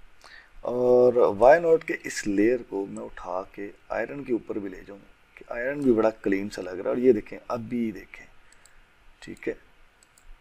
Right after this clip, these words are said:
this is much, much better। जिस तरह ये इसके girth, और ये काफ़ी इसको depth जो है वो there is stand out,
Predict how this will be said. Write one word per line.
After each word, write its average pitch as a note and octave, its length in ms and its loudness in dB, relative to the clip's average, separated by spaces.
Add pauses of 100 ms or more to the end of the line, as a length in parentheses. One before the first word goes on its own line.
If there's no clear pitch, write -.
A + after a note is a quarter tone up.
this A2+ 240 -8
is B2 120 -4 (500)
much, A#2+ 340 -2 (360)
much G#2+ 540 -6
better। F2 280 -6
जिस F#2 360 -8
तरह A#2 180 -4
ये G#2 380 0 (200)
इसके - 340 -6
girth, G2 320 -8
और B2 120 -8
ये A#2 160 -12 (100)
काफ़ी B2 400 -8
इसको G#2+ 380 -12 (600)
depth G#2 420 2
जो G2+ 140 0
है F#2 180 -8
वो F2+ 240 -14 (300)
there F#2+ 420 -6
is - 160 -18
stand F#2+ 240 -8
out, F#2+ 160 -4